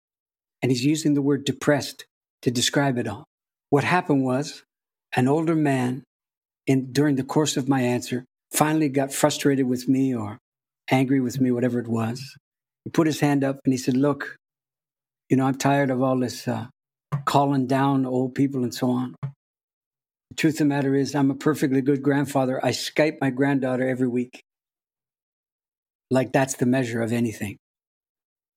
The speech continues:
And by the way, who was talking about grandparents? We were talking about elders. It's not the same thing. One is not the other. So it's very interesting that he did that translation.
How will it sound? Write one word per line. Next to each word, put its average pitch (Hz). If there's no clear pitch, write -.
And 123
by 139
the 151
way, 147
who 160
was 151
talking 147
about 131
grandparents? 135
We 135
were 131
talking 147
about 131
elders. 131
It's 123
not 139
the -
same 127
thing. 131
One 143
is 120
not 135
the 131
other. 123
So 147
it's 127
very 151
interesting 139
that 131
he 165
did 139
that 123
translation. 117